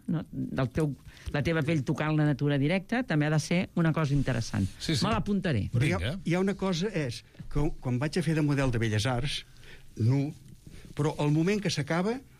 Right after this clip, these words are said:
Speaker 3: o fem un descans, m'haig de posar un barnús,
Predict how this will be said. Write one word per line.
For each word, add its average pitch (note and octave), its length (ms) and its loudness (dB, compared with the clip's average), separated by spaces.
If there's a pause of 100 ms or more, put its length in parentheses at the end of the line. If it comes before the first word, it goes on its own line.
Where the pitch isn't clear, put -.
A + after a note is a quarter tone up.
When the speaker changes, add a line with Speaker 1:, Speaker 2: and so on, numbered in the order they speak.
Speaker 3:
o C#3 160 -2
fem C#3 200 2
un B2+ 100 2
descans, F3 600 -2
m'haig D3+ 260 0
de D3 80 0
posar C#3 320 0
un C3 180 0
barnús, B2+ 460 2